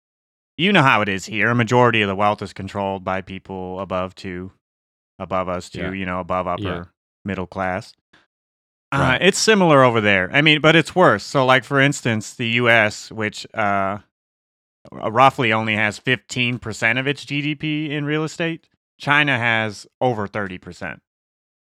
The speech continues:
Speaker 1: So their portfolios are much more focused into just real estate than ours are. Uh, owning extra properties is so big over there that real estate companies are selling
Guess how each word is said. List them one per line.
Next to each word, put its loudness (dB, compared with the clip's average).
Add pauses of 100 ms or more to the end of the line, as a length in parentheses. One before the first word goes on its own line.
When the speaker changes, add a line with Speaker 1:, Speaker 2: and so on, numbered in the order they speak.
(160)
Speaker 1:
So -6
their 2
portfolios -2
are -2
much -2
more -2
focused -6
into -8
just -8
real -8
estate -14
than -12
ours -12
are. -12 (880)
Uh, 0
owning -2
extra -4
properties 0
is -6
so 2
big 2 (120)
over -2
there 2
that -2
real -4
estate -4
companies -6
are -4
selling -2